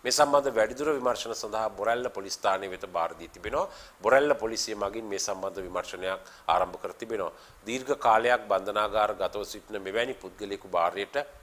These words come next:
හෙරොයින්, අ, මත්ද්‍රව්‍ය පත් වුණේ කුමන ආකාරයටද පිළිබඳව මෙහිදී විමර්ශන සිදු කිරීමට ශ්‍රී ලංකා පොලිසිය බලාපොරොත්තු වෙනවා. මොහුට මත්ද්‍රව්‍ය ලබා දුන්නේ කවුද?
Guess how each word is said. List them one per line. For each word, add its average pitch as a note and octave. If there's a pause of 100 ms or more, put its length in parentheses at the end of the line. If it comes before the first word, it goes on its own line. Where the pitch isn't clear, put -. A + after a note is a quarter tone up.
(120)
හෙරොයින්, G#2+ (360)
අ, E2+
මත්ද්‍රව්‍ය G2
පත් -
වුණේ G2+
කුමන A#2+
ආකාරයටද G2+
පිළිබඳව F#2+ (360)
මෙහිදී G2+
විමර්ශන G2 (100)
සිදු F#2+
කිරීමට F#2+ (300)
ශ්‍රී G#2+
ලංකා G2+
පොලිසිය F#2+
බලාපොරොත්තු F2+
වෙනවා. C#3 (220)
මොහුට A2
මත්ද්‍රව්‍ය F#2+
ලබා F#2+
දුන්නේ F#2
කවුද? A2+